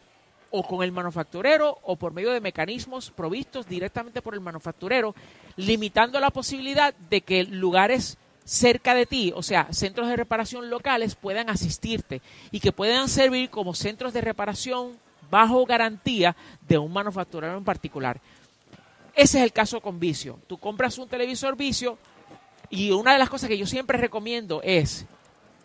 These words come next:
guarda la caja por lo menos por treinta días. Porque si algo le pasa a ese televisor, tú vas a tener que enviarlo fuera.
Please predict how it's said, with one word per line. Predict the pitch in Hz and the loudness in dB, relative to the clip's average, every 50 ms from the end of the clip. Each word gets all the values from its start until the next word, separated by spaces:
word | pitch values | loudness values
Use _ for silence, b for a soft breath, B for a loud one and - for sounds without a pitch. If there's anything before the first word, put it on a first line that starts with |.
| _ 147 | _ -10
guarda | - 156 170 175 180 185 196 214 226 214 247 240 247 247 - - | -2 4 6 8 10 10 8 6 4 0 2 4 4 4 2 -2
la | - 160 147 143 139 | -4 -2 -2 -2 0
caja | - 170 180 208 214 226 214 | 0 0 0 0 0 -2 -4
por | - - 170 156 151 147 | -4 -6 -8 -8 -8 -8
lo | 147 147 143 | -8 -8 -8
menos | 147 170 190 214 240 262 - - | -8 -8 -10 -10 -12 -14 -14 -12
por | - 160 139 131 | -10 -10 -10 -10
treinta | - - 156 175 185 196 - 196 185 165 | -8 -8 -6 -6 -6 -6 -4 -2 0 0
días. | 165 - 151 135 120 120 - - - b b b b b b b b | 0 0 0 -2 -2 -4 -10 -14 -16 b b b b b b b b
Porque | - 190 190 - 185 170 | -2 -2 0 0 0 0
si | - 196 214 | 2 2 2
algo | 254 285 311 302 | 2 2 2 0
le | 294 277 | 0 0
pasa | - 285 - - | 0 -2 -2 -2
a | 247 | -2
ese | 262 262 | -4 -4
televisor, | - 247 240 240 240 240 226 - 254 196 151 143 147 147 _ b b b b b b b - | -2 -2 -2 -2 -2 -2 -4 -4 -4 -4 -4 -6 -8 -14 _ b b b b b b b -8
tú | - 180 | -4 -2
vas | 190 208 | -2 0
a | 226 | 0
tener | 240 226 226 240 | -2 -2 -4 -2
que | - 254 | -4 -4
enviarlo | 233 214 202 196 220 254 277 254 | -4 -2 -2 0 0 0 -2 -4
fuera. | - 202 233 269 302 285 180 127 | -4 -4 -4 -2 -2 -4 -4 -8